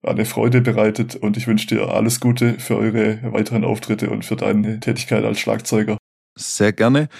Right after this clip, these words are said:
Speaker 2: Danke für die Einladung hier in den Podcast zu dir. Ich komm gerne wieder. <laughs>
Speaker 1: Ja.
Speaker 2: Ich höre ihn auch an. Ich hab auch,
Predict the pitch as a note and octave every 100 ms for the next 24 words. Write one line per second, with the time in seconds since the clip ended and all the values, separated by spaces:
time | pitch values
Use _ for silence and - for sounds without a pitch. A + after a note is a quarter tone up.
0 | - - - A#2+ C3 C3 - - - A2+
1 | A2 G2+ F#2+ G2+ A#2+ C#3 C3+ B2 A#2 B2+
2 | B2 - B2+ - - B2+ C3+ - - _
3 | - - G#2+ A#2+ C3 - - - - -
4 | A2+ G#2+ A#2 C3 B2+ C#3 F3+ - - F3
5 | - B2+ C3+ D#3+ C3+ B2+ A2 B2 B2 C#3+
6 | D#3+ C3+ C3+ B2 A#2+ - C3+ D3+ - A#2+
7 | - B2 B2